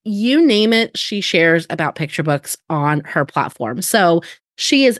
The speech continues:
absolutely the expert we had to have on the show. So I cannot wait to dive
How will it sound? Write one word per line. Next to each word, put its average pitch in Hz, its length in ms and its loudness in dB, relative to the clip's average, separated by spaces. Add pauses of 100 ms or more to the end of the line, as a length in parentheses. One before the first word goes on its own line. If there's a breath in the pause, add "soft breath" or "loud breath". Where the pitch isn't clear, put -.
absolutely 269 500 0
the 214 140 2
expert 175 340 0
we 185 140 -2
had 175 180 -2
to 180 60 -4
have 151 300 -2
on 160 180 -2
the 156 80 0
show. 147 500 -2 (680)
So 208 120 2
I 196 80 4
cannot 202 360 0
wait 175 300 2 (280)
to 196 100 -4
dive 175 300 0